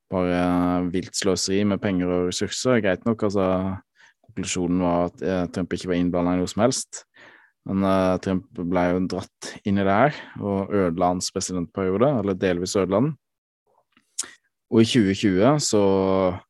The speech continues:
kontaktet også F B I Twitter og ba dem sensurere historien om Hunter Bidens laptop. Den ble jo sensurert massivt på Twitter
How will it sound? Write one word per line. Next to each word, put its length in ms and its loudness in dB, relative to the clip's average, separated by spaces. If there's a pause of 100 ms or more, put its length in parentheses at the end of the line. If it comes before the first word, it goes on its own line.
(220)
kontaktet 400 -4
også 320 4 (400)
F 220 -4
B 100 4
I 240 6 (220)
Twitter 580 -2
og 100 4
ba 140 4
dem 220 2 (100)
sensurere 800 0 (800)
historien 580 2
om 160 0
Hunter 280 -2
Bidens 480 0
laptop. 520 -2 (300)
Den 120 2
ble 100 6
jo 100 6
sensurert 480 0
massivt 800 -2 (120)
på 140 0
Twitter 420 0